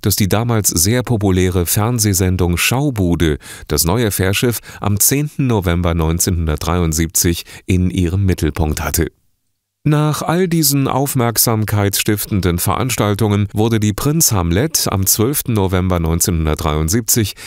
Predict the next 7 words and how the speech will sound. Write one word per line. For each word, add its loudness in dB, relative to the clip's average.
auf -2
der 0
Strecke 0
Hamburg-Harwich -2
in 0
Dienst -2
gestellt. -2